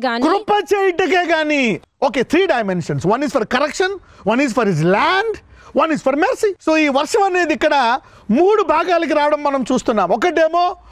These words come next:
Speaker 2: మరి కరెక్షన్‌కి, అంటే శిక్షించడానికి, ఇంకొకటేమో నేలను తడపడానికి, ఇంకోటేమో మరి కృప చూపించడానికంట. So let us study more about this. Why correction and what is for the land and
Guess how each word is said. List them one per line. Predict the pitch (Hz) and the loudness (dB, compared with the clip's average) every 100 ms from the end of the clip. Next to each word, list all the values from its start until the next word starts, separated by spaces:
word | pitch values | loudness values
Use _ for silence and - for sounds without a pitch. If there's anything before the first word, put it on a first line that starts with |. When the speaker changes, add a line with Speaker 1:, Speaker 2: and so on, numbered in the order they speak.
| - | -4
Speaker 2:
మరి | 262 285 - | -2 -2 -2
కరెక్షన్‌కి, | 330 320 - 269 190 170 - 226 | -2 -2 -2 -2 -2 -6 -8 -2
అంటే | 254 302 | 0 0
శిక్షించడానికి, | 330 - 330 269 262 196 151 - - - _ _ _ _ _ _ 247 | -2 -2 -2 -2 0 -2 -2 -8 -20 -20 _ _ _ _ _ _ -2
ఇంకొకటేమో | 311 370 359 349 349 370 349 196 | 0 0 0 0 0 0 0 0
నేలను | 208 277 294 277 | 2 0 -2 -2
తడపడానికి, | 190 190 226 208 143 - - - 247 | -2 0 0 -2 -4 -12 -20 -6 -2
ఇంకోటేమో | 370 403 403 403 403 415 339 190 | 0 0 0 0 2 2 0 0
మరి | 269 302 269 233 - - | 0 0 -2 -4 -6 -2
కృప | 220 240 262 | -2 -2 -2
చూపించడానికంట. | 247 233 208 180 165 135 123 117 - _ _ _ _ _ _ _ _ | -2 -2 -2 -2 -2 -4 -8 -12 -20 _ _ _ _ _ _ _ _
So | 330 311 | -2 0
let | 381 381 | 0 0
us | 302 - | -2 -2
study | 294 294 247 262 | -2 0 0 2
more | 254 214 | 0 0
about | 233 226 202 | 0 -2 -2
this. | 349 - - - _ _ _ _ _ _ _ _ _ _ 190 | -4 -8 -16 -20 _ _ _ _ _ _ _ _ _ _ 0
Why | 302 339 | 0 0
correction | 294 220 - 202 240 - _ 226 | 0 -2 -4 -6 -6 -12 _ -2
and | 247 269 | 0 2
what | 349 339 | 2 0
is | 320 - | -2 -2
for | 208 202 | -2 0
the | 190 | 2
land | 269 220 185 247 294 _ _ _ _ _ | 2 0 -2 -4 -10 _ _ _ _ _
and | - | -4